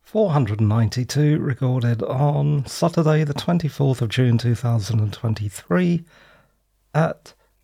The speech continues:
zero one zero one forty. Yep, it is extremely early in the morning. I was expecting this to be a Doctor Who revisit,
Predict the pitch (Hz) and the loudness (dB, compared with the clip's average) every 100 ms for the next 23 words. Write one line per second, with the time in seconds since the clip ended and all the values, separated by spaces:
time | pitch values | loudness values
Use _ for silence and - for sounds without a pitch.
0 | _ 131 113 151 196 185 139 127 143 135 | _ -8 -4 0 2 2 2 2 0 0
1 | 139 151 147 123 131 123 123 - _ - | 2 2 4 2 0 0 0 -4 _ -4
2 | 127 110 - 107 92 - _ _ _ _ | -2 -2 -4 -6 -6 -10 _ _ _ _
3 | _ _ _ _ _ _ _ _ _ _ | _ _ _ _ _ _ _ _ _ _
4 | _ _ _ - - - _ _ _ - | _ _ _ -8 -8 -8 _ _ _ 2
5 | 143 143 131 113 - - 113 123 - 190 | 4 4 2 0 -8 -14 -8 -6 -4 -2
6 | 170 135 127 123 117 113 110 127 139 160 | 0 0 0 0 0 0 0 0 0 -2
7 | 151 - _ _ _ _ _ _ _ _ | -4 -8 _ _ _ _ _ _ _ _
8 | _ _ _ _ _ _ _ _ _ _ | _ _ _ _ _ _ _ _ _ _
9 | _ 135 139 139 147 113 - - 165 - | _ -4 -2 0 0 0 -4 -4 -4 -4
10 | - 135 123 113 117 - 120 120 117 113 | -4 0 0 2 -2 -4 -4 0 0 0
11 | 143 - - 117 98 117 123 123 120 - | -2 -4 -8 -6 -2 2 2 2 0 -4
12 | _ _ _ - 135 131 147 185 180 | _ _ _ 0 2 4 4 2 -2